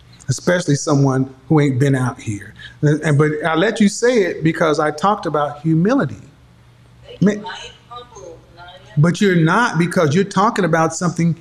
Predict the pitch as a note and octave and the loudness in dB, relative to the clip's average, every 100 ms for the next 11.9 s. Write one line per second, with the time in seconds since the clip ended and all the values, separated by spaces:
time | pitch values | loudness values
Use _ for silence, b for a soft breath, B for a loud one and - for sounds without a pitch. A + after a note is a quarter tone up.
0 | - C#3 G#3 G#3+ G3+ F3 E3 A3 D3+ B2 | -4 0 2 2 0 -2 0 0 -2 -2
1 | A3 - - - - - - - B3 A#3 | -2 -2 -8 -20 -20 -20 -8 0 2 2
2 | A3+ G#3 G#3+ G#3 G#3 G#3+ A#3+ A3+ G#3+ G3+ | 2 2 2 2 0 0 2 2 2 2
3 | G#3+ G#3 G#3+ A3 A3 G#3+ - - - C#4+ | 4 4 2 0 0 -4 -16 -20 -20 -18
4 | D4+ D4+ D4 - C4+ - - - A3+ A3+ | -14 -14 -14 -16 -16 -16 -14 -10 -8 -10
5 | A3+ A#3+ A#3+ A#3+ B3+ F#3+ - - B B | -12 -14 -14 -14 -16 -14 -14 -16 B B
6 | - - - - G#3 A3 G#3+ A#3 F3+ E3 | -20 -20 -14 -2 0 4 4 4 2 0
7 | - F#3 F#3+ D#3+ D3 D3+ G3 F#3 E3+ E3 | 2 4 4 4 4 4 4 4 4 4
8 | E3+ E3+ D#3+ F3+ G3+ F3 - D#3+ D3+ E3 | 4 4 4 2 2 -2 2 0 2 -2
9 | D#3+ F3 F3+ G#3+ G3 F3 D3+ C3 B2+ D#3 | 0 -4 0 2 2 2 2 2 0 -4
10 | F#3+ F#3 F3 A#3 G3 D#3+ D3+ C#3+ B3 - | -4 -2 -2 -2 -2 -2 -4 -2 -4 -6
11 | - G#3 G3 D3 A2+ G3 F#3 - - | -2 -2 0 0 0 0 0 -4 -14